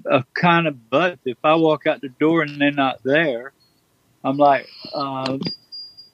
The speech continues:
"Thank you," and "Hello," and whatever, and here they come. So it's kind of a both, you know. I'm looking for 'em because they're very often hovering over my house when I open the door and walk out. They're sitting right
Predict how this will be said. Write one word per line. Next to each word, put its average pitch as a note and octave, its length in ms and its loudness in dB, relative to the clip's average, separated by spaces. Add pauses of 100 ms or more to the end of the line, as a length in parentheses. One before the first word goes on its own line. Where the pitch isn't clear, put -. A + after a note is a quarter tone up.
"Thank E3+ 260 -2
you," D#3+ 300 4 (240)
and C#3 580 2
"Hello," D3+ 920 6
and C3 260 0
whatever, D3+ 720 2
and C3 140 -8
here D3+ 180 -4
they C3 120 -4
come. D3+ 300 -2 (220)
So B2+ 360 -4
it's C3+ 160 -8
kind D3 280 2
of C#3 140 0
a B2+ 80 0
both, B2+ 220 -2 (340)
you B2 180 -12
know. A#2+ 120 -2
I'm C3 220 4
looking C#3+ 360 4
for A#2+ 260 0
'em B2+ 100 -2
because A#2 560 -6 (540)
they're B2+ 440 2 (580)
very D#3 360 4
often C#3+ 640 2
hovering C3+ 580 0
over B2+ 300 -2
my B2 220 0
house B2 520 -4
when A#2 140 -4
I A2+ 220 -2
open B2 320 2
the A2+ 80 2
door A#2 240 4
and A#2 100 0
walk A2+ 340 2
out. G#2+ 300 -4
They're G#2+ 160 0
sitting - 440 -2
right - 220 -2